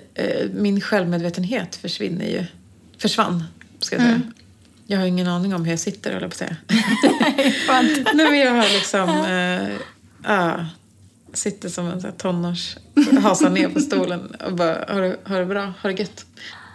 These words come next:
Speaker 1: Det, det är samtalet som är det viktiga. Hur vi... Hur vi ser ut är helt oviktigt här.
Speaker 2: Mm.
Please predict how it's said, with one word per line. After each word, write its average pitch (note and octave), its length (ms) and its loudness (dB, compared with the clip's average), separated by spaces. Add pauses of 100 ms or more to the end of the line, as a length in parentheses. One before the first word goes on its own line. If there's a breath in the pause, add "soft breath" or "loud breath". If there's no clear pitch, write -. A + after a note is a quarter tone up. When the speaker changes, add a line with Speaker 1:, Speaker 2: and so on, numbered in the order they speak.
(480 loud breath)
Speaker 1:
Det, F#3+ 360 -2
det F#3+ 220 -6
är F#3 80 -2
samtalet F#3 640 -6
som F#3 120 -10
är F3+ 40 -6
det F3+ 40 -6
viktiga. F3+ 380 -10 (440)
Hur F#3+ 280 -8
vi... F3+ 200 -6 (2500)
Hur - 160 -6
vi F3+ 80 -4
ser G3+ 160 -6
ut G3+ 240 -8
är - 80 -10
helt F3+ 240 -10
oviktigt F3+ 500 -10
här. A3 80 0 (440)
Speaker 2:
Mm. G#3 220 -8